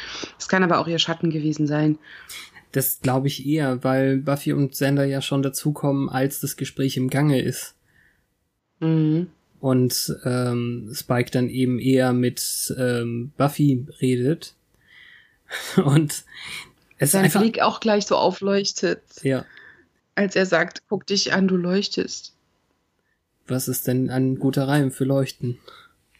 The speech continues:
Speaker 1: Es ist mir vollkommen schleierhaft, wie er in der Lage war, seine Haare zu blondieren bei dem Zustand, in dem er sich gerade befindet.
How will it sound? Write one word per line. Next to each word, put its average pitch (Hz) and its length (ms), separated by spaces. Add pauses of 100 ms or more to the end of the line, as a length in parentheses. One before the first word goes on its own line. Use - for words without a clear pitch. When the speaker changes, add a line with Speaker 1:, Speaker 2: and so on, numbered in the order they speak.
(440)
Speaker 1:
Es 202 120
ist 285 160
mir 269 120
vollkommen 262 440
schleierhaft, 233 540
wie 214 140
er 202 240 (260)
in 196 120
der 202 100
Lage 202 280
war, 208 80
seine 180 280
Haare 185 300
zu 160 140
blondieren 147 600
bei 147 120
dem 151 200
Zustand, 147 640
in 147 100
dem 151 160
er 147 80
sich 143 200
gerade 139 340
befindet. 127 680